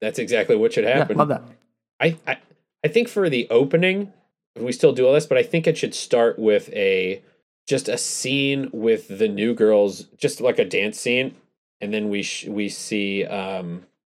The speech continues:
Speaker 1: s-, so we can show, like, oh, these, these girls are the exact same archetypes,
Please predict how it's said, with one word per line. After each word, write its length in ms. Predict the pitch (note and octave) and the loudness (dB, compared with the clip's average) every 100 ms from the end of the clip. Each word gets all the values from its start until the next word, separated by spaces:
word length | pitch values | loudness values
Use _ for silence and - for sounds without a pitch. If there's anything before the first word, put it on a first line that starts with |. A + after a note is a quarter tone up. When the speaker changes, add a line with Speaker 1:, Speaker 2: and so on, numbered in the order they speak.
| _ - | _ -14
Speaker 1:
s-, 180 | - - | -12 0
so 100 | C#3+ | 2
we 100 | D3 | 2
can 140 | D3 | -2
show, 300 | A#2 - C3+ | -2 4 4
like, 260 | B2 A2 - | 6 2 0
oh, 220 | B2+ A2 | 0 0
these, 320 | F#2+ G#2+ E2 E2+ | 0 -4 -6 -6
these 260 | G#2+ G2 F2+ | -6 -6 -10
girls 300 | - A2+ A2 | 0 0 2
are 80 | G2 | 0
the 180 | - G2 | 0 -6
exact 460 | F2+ F#2+ F#2+ - | -8 -4 -4 -4
same 220 | - G2 | -4 -2
archetypes, 760 | F#2+ F#2 G2 G2+ F#2 F2 - | -2 -4 -4 -2 -2 -4 -12